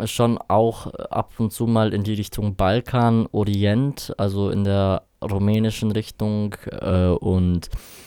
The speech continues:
äh, türkischen Richtung. Das ist ja zwei, das sind ja auch zwei verschiedene Musikrichtungen, wenn man das so sagen will. Ähm,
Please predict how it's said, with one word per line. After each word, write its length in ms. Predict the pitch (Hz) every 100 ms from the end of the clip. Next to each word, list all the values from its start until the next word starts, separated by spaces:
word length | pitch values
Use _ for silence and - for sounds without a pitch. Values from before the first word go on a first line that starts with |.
| - - -
äh, 200 | 90 85
türkischen 560 | - 123 - 147 151
Richtung. 480 | 147 139 - 139 135
Das 220 | 104 -
ist 280 | 107 - -
ja 340 | 101 92 92 - - _
zwei, 280 | - - 92
das 140 | 95 -
sind 140 | 113
ja 80 | -
auch 100 | 101
zwei 260 | - 113 104
verschiedene 720 | 101 - 110 120 117 113 110
Musikrichtungen, 880 | 110 117 117 117 123 117 117 110 107
wenn 80 | 107
man 140 | 107 101
das 180 | 104
so 100 | 110
sagen 340 | 107 107 110 107
will. 200 | 110 107 - - - - -
Ähm, 680 | 104 104 98 101 98 95